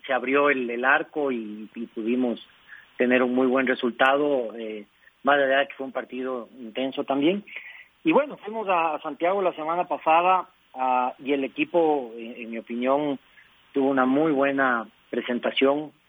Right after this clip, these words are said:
eh, cada vez mejor. Eh, hicimos un gran partido allá, fue un partido intenso, de ida y vuelta, pero, eh, nuevamente una importante posesión de balón, eh, eh,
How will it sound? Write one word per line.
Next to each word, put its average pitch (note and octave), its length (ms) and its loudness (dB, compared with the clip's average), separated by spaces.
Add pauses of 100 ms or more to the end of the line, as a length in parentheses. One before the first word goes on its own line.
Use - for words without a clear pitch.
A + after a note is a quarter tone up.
(480)
eh, A2 640 -4
cada B2+ 280 4
vez B2 180 -2
mejor. C3+ 520 -2
Eh, A#2 360 -10
hicimos C3+ 340 -4
un C3 140 0
gran C#3 260 4
partido C3 380 -4
allá, E3+ 220 -2
fue A#3+ 100 -14
un G#3+ 40 -12
partido C#3+ 320 -4
intenso, F3 520 -6 (220)
de B2+ 60 -4
ida C3 120 -2
y B2+ 40 0
vuelta, D3+ 420 2
pero, A#2+ 280 -8 (720)
eh, A2+ 320 -6
nuevamente D#3+ 760 2
una C3 340 0
importante C3+ 480 -4
posesión B2 440 -6
de C#3 60 0
balón, D#3+ 600 2 (680)
eh, B2 360 -8
eh, A#2 360 -6